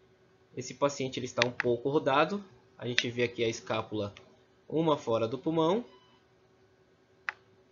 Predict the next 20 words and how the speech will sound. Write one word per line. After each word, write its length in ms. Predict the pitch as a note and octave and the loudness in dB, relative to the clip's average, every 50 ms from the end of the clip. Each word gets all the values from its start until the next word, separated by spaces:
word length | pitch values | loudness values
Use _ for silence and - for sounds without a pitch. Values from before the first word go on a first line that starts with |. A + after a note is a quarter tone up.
| _ _ - | _ _ -4
e 100 | - F#3 | 2 6
a 80 | F#3 F3+ | 6 8
outra 300 | D#3+ D#3+ E3 D#3+ D#3+ D#3+ | 8 6 4 2 0 0
aparecendo 560 | D#3 - D3+ C#3 D3 C#3+ - C#3 C3+ C#3+ C#3+ | 2 2 2 2 2 0 -2 -4 -4 -4 -2
toda 420 | C#3+ - - - D3+ C#3 C#3 C#3 | -2 -2 -2 0 0 -2 -2 -2
em 40 | D3+ | -4
cima 260 | - - - C#3 C#3 | -8 -6 -6 -6 -6
do 100 | C3+ D3+ | -4 -6
pulmão. 400 | C#3+ - F3 F3 E3 C3 A2 G#2 - - - - _ _ _ _ _ _ _ _ _ _ _ _ _ _ _ _ _ _ _ _ _ _ _ _ _ _ _ _ _ _ _ _ _ _ _ _ _ _ _ - _ _ _ _ _ _ _ _ _ _ _ _ - - - _ _ _ _ _ _ | -6 -4 -2 -2 0 0 -2 -4 -10 -16 -20 -20 _ _ _ _ _ _ _ _ _ _ _ _ _ _ _ _ _ _ _ _ _ _ _ _ _ _ _ _ _ _ _ _ _ _ _ _ _ _ _ -20 _ _ _ _ _ _ _ _ _ _ _ _ -10 -10 -10 _ _ _ _ _ _
Então 140 | - C3 B2+ | -14 -10 -10
isso 180 | C#3 C#3+ - D3+ | -8 -8 -10 -12
está 340 | - - - - - - D3+ | -16 -18 -20 -8 -4 -4 -2
parecendo 440 | - - D3 D3+ - - D3 D3 | 2 2 2 2 2 0 -4 -2
mais 260 | C3+ C3 D3+ E3+ F3+ F#3 | 0 0 0 0 0 0
uma 140 | F#3 F3 | 0 0
oblíqua 400 | E3+ D3 D3 D3+ D#3+ - - E3+ | 0 2 0 -2 -2 0 -2 -2
do 180 | D#3+ D3+ D3 C#3+ | -2 -2 -4 -6
que 160 | C#3 - - | -6 -4 -4
uma 180 | D3+ D3 D3+ E3+ | -2 -2 -2 -4
frente. 880 | - - - - - B2+ B2 A#2 A2+ - - - - - - - - | -4 -8 -8 -6 -4 -2 -2 -4 -4 -6 -6 -6 -6 -6 -10 -14 -18